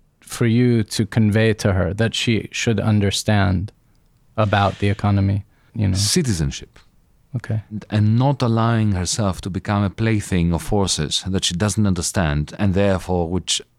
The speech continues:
Speaker 2: once you don't understand them, uh, they're beyond your control. Autonomy, being the owner, the genuine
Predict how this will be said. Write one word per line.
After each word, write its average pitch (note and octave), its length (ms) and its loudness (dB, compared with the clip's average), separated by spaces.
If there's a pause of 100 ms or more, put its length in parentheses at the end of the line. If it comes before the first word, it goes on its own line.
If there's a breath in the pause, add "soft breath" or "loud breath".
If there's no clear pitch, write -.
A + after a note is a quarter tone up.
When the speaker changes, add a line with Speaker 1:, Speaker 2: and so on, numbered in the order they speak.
Speaker 2:
once E2 340 -4
you F2+ 60 -6
don't F2 180 -2
understand F2+ 420 -2
them, F2+ 220 -2 (500 loud breath)
uh, E2+ 420 0
they're G2 280 -2
beyond F#2 680 0
your F2 120 0
control. F#2+ 500 -4 (1120)
Autonomy, A2+ 540 0 (140)
being A2 240 2
the G2 260 0
owner, G2+ 440 2 (400 soft breath)
the F#2 220 -2
genuine F#2 580 2